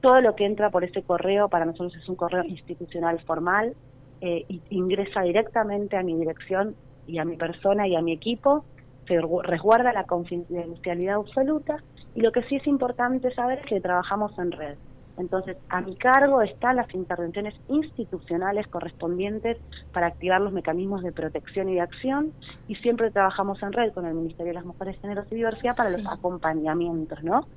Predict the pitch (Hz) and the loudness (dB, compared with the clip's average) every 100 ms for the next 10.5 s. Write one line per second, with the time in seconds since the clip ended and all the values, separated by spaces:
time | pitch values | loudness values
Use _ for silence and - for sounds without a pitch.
0 | - - 247 226 233 220 - 156 139 - | -20 -6 -2 0 0 -4 -4 -6 -6 -8
1 | - - 196 - 208 - 208 202 202 202 | -8 -4 -4 -4 -4 -4 -2 -4 -4 -4
2 | 190 - 175 - 185 180 165 156 147 143 | -6 -4 -6 -4 0 2 0 2 0 0
3 | - - - - - 180 180 180 214 220 | -6 -16 -16 -16 -4 0 4 8 10 10
4 | 208 185 - 185 190 - 190 196 240 277 | 6 0 -4 -6 -6 -4 -2 4 6 6
5 | 277 180 170 180 185 175 180 185 190 196 | 6 6 4 4 4 6 4 2 -2 0
6 | 202 240 254 285 302 302 311 - - - | 0 0 2 4 6 6 4 -2 -20 -20
7 | - 180 180 - 180 170 170 175 165 254 | -12 -6 -6 -2 -2 -2 -2 -2 4 8
8 | 262 262 254 220 202 180 160 160 165 180 | 10 10 10 8 2 0 -4 -2 -2 0
9 | 175 165 170 196 220 220 208 208 226 233 | -2 -2 2 6 6 6 4 2 0 0
10 | 254 240 285 302 | 0 -2 -2 0